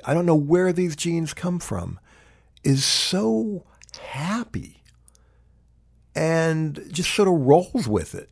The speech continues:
You know, she's got her house set up. Her mom's living with another guy, and it's great. She calls him her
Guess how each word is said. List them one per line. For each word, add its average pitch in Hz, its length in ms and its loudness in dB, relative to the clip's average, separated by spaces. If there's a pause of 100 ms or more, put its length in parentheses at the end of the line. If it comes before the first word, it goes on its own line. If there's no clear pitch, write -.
(140)
You 147 140 -4
know, 151 280 0
she's 151 220 -6
got 147 280 -4
her 147 140 -2
house 143 340 -2
set 160 340 -2
up. 160 320 -2
Her 117 160 -4
mom's 127 460 -2
living 143 240 0
with 147 100 -6
another 139 300 -4
guy, 175 460 -2
and 143 160 -4
it's - 160 -12
great. 180 760 -2
She - 160 -8
calls 127 340 -2
him 110 120 -4
her 107 300 -6